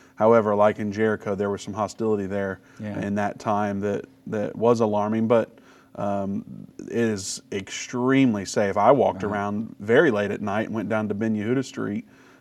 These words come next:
Speaker 1: and, uh, the, the night that everyone's breaking the Sabbath, and we're having a good time down there.
Speaker 2: <laughs>
Speaker 1: No
Speaker 2: There
Speaker 1: worries
Speaker 2: you
Speaker 1: of
Speaker 2: go.
Speaker 1: concern. So,
Speaker 2: Yeah.
Speaker 1: uh, it, it was a lot of fun, and I can't wait to go back. But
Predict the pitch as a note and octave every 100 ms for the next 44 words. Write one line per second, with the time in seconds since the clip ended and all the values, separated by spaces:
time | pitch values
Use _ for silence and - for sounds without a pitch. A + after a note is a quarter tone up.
0 | _ F2+ F#2+ G#2+ G#2 G2+ G2+ G2 G#2 G2+
1 | G2+ G2+ G#2+ G#2 G#2 A2 G#2+ A2 G#2+ G#2+
2 | G2+ A2 G2+ G#2 - B2 C3+ G#2 - G2+
3 | G2 - _ _ A2+ C#3+ A2 G2+ D#3+ D#3+
4 | - A2 G2 G2 G2 A#2+ A#2 - - -
5 | - - - A2 A#2+ D#3 B2+ A2 G#2 G#2
6 | G2+ A2 G2 G#2+ G2 F#2 A#2+ A2 B2+ A#2
7 | A2+ A2 - _ A2 A2 A2 C#3+ C3+ D3
8 | A#2+ G2 - A2+ A#2 B2 A#2 G#2 - A#2+
9 | A2+ A2 G#2 A#2 - - A2+ A#2+ A2 A2
10 | G2+ - G2 G#2 A#2 G#2+ - A#2 G#2